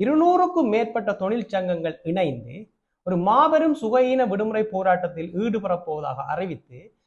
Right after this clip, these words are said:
அதன் முதல் கட்டமாக எட்டாம் தேதி நேற்று சுகையின விடுமுறை போராட்டம் நடத்தப்பட்டு முடி-, நடத்தி முடிக்கப்பட்டிருந்தது.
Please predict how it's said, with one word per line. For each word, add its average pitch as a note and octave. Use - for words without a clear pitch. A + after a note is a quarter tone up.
அதன் F3
முதல் D4
கட்டமாக E3+
எட்டாம் A3+
தேதி D#3
நேற்று F#3+
சுகையின B3
விடுமுறை G3
போராட்டம் D3
நடத்தப்பட்டு F#3
முடி-, G3
நடத்தி G#3+
முடிக்கப்பட்டிருந்தது. D#3